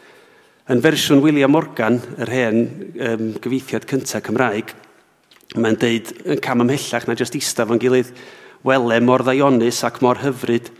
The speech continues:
yw trigo o frodyr ynghyd." Y gair trigo, preswylio, byw gyda'n gilydd, cyd fyw. I fi, mae o, mae'r gair trigo yn fa-, air cryfach na ista.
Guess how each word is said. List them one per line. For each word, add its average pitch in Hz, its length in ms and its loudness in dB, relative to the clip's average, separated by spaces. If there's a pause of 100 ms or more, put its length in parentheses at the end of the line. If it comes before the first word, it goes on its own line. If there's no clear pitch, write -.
yw 113 160 -2
trigo 113 640 -4 (320)
o 120 80 -2
frodyr 107 540 -4
ynghyd." 107 420 -6 (320)
Y 107 80 -8
gair 113 240 -6
trigo, 123 560 -6 (1600)
preswylio, 110 800 0
byw 123 320 0
gyda'n 101 320 -6
gilydd, 113 400 -4
cyd 117 400 -2
fyw. 110 300 -2 (880)
I 101 80 -8
fi, 117 160 2
mae 104 160 2
o, 104 100 4 (140)
mae'r 113 160 -2
gair 110 240 -4
trigo 139 460 -4 (180)
yn 104 80 -4
fa-, 110 240 -4
air 107 240 -2
cryfach 117 560 -4
na 110 160 0
ista. - 460 -6